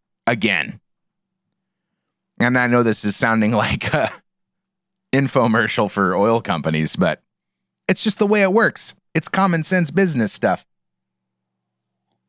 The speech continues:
Republican states had led the charge against Biden's leasing pause, arguing it exceeded his authority as president.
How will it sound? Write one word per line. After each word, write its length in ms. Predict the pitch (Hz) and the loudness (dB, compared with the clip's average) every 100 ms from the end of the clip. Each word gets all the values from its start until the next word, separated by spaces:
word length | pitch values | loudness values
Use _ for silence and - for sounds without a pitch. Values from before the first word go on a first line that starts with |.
| _ _ _ _ _ _ _ _ _ _ _ - - _ _ | _ _ _ _ _ _ _ _ _ _ _ -20 -20 _ _
Republican 520 | 135 147 190 175 165 143 | 0 2 2 2 0 -4
states 420 | - 170 175 - | -2 0 0 -2
had 340 | - 120 117 | 0 0 0
led 260 | 117 147 139 | 0 0 0
the 80 | 113 | -4
charge 420 | - 139 160 120 | 0 2 2 -2
against 340 | 110 113 - | -2 -2 0
Biden's 340 | 110 113 104 95 | 0 2 0 0
leasing 380 | 107 107 107 | 0 2 0
pause, 320 | 98 92 98 98 | 2 2 2 0
arguing 540 | 113 131 135 131 120 | 0 2 2 0 0
it 100 | 107 | 0
exceeded 540 | 104 - - 180 151 | -2 -4 0 2 2
his 200 | 107 113 | 0 0
authority 640 | 104 - 123 139 123 95 98 | -2 0 0 2 2 0 0
as 140 | 98 | -2
president. 640 | - - 143 101 76 71 | -2 0 0 0 -4 -6